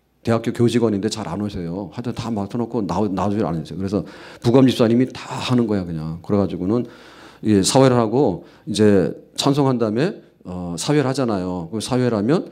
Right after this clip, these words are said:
기도하고 들어가세요. 이렇게 했단 말이에요. 알았다 하더라고. 그래가지고 이제 일곱 시 딱 시작했는데 기도하고 들어가야 되는데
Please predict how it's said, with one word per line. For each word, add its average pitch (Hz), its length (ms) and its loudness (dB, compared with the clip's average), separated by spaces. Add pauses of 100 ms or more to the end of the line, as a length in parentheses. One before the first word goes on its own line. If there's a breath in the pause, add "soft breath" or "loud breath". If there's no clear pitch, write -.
(120)
기도하고 110 500 -2
들어가세요. 101 500 -4
이렇게 110 200 -4
했단 131 200 0
말이에요. 90 540 -4 (160)
알았다 - 300 -6
하더라고. 80 420 -12 (540 loud breath)
그래가지고 143 420 6
이제 123 220 4 (100)
일곱 143 240 0
시 139 140 -4
딱 - 180 -8
시작했는데 113 800 -4 (720 loud breath)
기도하고 151 520 2
들어가야 123 520 0
되는데 117 580 -4